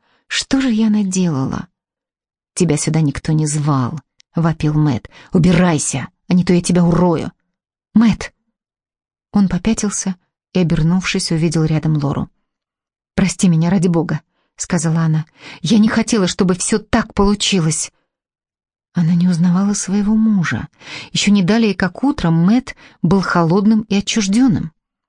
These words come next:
А сейчас перед ней стоял человек с диким взором, буквально излучавший злобу. «Какого черта ты лезешь? И что за ерунду ты несешь?» взвился Мэтт. «Лора, не надо», начал Николас.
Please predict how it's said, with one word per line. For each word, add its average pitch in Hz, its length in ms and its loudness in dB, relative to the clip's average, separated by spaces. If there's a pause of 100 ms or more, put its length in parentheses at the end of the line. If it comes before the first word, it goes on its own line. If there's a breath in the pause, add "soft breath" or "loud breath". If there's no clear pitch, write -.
(260)
А 165 80 -4
сейчас 180 340 -4
перед 165 240 -2
ней 175 160 2
стоял 160 300 -2
человек 165 480 -2 (260 loud breath)
с 170 80 -2
диким 165 360 0
взором, 175 460 0 (260 loud breath)
буквально 180 560 2
излучавший 165 960 -2
злобу. 170 680 -2 (920)
«Какого 156 520 -4
черта 160 580 -2
ты 196 160 0
лезешь? 185 640 0 (260 loud breath)
И 190 60 0
что 202 240 -2
за 196 120 0
ерунду 180 460 2
ты 190 120 0
несешь?» 190 560 -2 (100)
взвился 175 720 0
Мэтт. 180 440 -2 (540)
«Лора, 175 640 0
не 196 220 4
надо», 190 640 0
начал 175 420 0
Николас. 165 640 -4